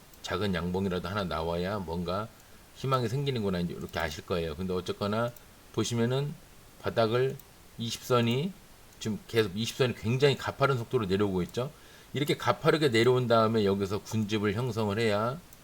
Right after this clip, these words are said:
이렇게 매물대를 형성을 해야 올라갈, 이건 칠 개월 정도 아니에요. 백이십 선을 꺾으려고 하면 제가 이제 뭐, 종목에서 칠 개월 이상을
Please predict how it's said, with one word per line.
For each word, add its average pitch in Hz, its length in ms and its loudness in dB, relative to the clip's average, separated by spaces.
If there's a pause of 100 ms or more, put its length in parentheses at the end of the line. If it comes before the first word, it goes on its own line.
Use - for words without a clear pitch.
(380)
이렇게 90 120 -4
매물대를 104 580 2
형성을 110 520 -2
해야 131 540 2
올라갈, 104 520 4 (560)
이건 139 520 0
칠 196 220 2
개월 185 180 8
정도 143 200 4
아니에요. 98 420 4
백이십 117 320 -2
선을 127 240 2
꺾으려고 120 440 2
하면 110 200 -2
제가 107 200 2
이제 101 140 2
뭐, 87 160 -6 (160)
종목에서 113 440 2
칠 165 220 -2
개월 135 260 4
이상을 104 380 0